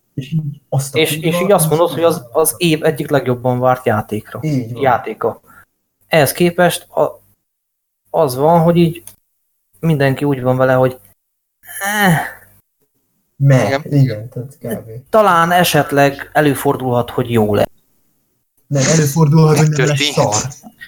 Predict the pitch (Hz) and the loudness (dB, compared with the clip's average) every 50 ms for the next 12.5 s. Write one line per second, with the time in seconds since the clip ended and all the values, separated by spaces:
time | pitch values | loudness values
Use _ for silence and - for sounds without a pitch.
0 | - _ - 139 135 127 131 156 160 160 214 220 202 202 196 202 - 202 202 196 | -20 _ -6 -4 -4 0 2 2 2 2 2 2 4 4 4 4 4 2 4 4
1 | 202 202 220 208 - - - 156 127 135 135 135 139 143 - 180 165 160 160 160 | 4 4 4 2 2 0 -2 -2 -2 -2 -4 -4 -4 -4 -2 0 2 2 2 2
2 | - - 160 165 156 - - 135 127 131 139 143 135 127 123 123 120 123 139 139 | 0 0 2 2 2 0 -2 -2 0 0 0 2 2 0 0 0 0 2 2 2
3 | 131 127 - - 139 131 123 120 117 123 - - 139 139 131 127 120 120 117 117 | 2 0 0 0 0 2 2 2 2 0 -2 -2 0 0 2 0 0 0 0 0
4 | 120 127 135 143 - 170 165 156 - - 180 180 180 175 175 - - - _ _ | 0 0 0 0 -2 -4 -6 -6 -6 -2 0 2 2 2 0 -2 -8 -20 _ _
5 | _ _ _ _ _ _ _ - 151 143 135 131 123 120 113 120 123 120 - - | _ _ _ _ _ _ _ -4 -2 0 0 2 0 0 0 -2 -4 -6 -4 -2
6 | 139 135 127 123 117 117 117 127 123 120 117 113 117 113 113 113 113 110 113 113 | 0 2 2 2 2 2 2 2 2 2 2 2 2 2 2 2 2 0 0 -2
7 | 110 - 120 113 107 107 113 123 123 123 117 113 - - - 120 113 113 - - | -2 0 0 0 0 0 0 0 0 0 -2 -4 -6 -8 -4 -2 -2 -2 -2 0
8 | 139 131 127 123 117 117 110 - 120 117 113 113 110 - - 127 123 120 113 113 | 0 0 0 0 0 -2 -2 0 -2 -4 -4 -4 -6 -4 -2 0 0 0 0 -4
9 | - _ - 110 117 120 - - 143 143 156 151 - - 156 156 160 160 156 - | -6 _ -4 -2 -2 -2 -2 -2 0 2 0 0 0 2 2 2 2 2 0 0
10 | 175 175 170 165 170 - _ _ _ _ _ _ _ _ - - _ - 131 127 | 2 4 4 2 2 -2 _ _ _ _ _ _ _ _ -20 -20 _ -4 -2 -2
11 | 123 117 - - 107 110 - - - 165 165 165 - 175 170 - - 185 185 - | -2 0 2 0 0 0 0 0 2 2 2 2 2 0 0 0 0 -2 -2 -4
12 | _ _ - 175 175 185 185 175 180 - | _ _ -2 0 2 2 2 2 0 -6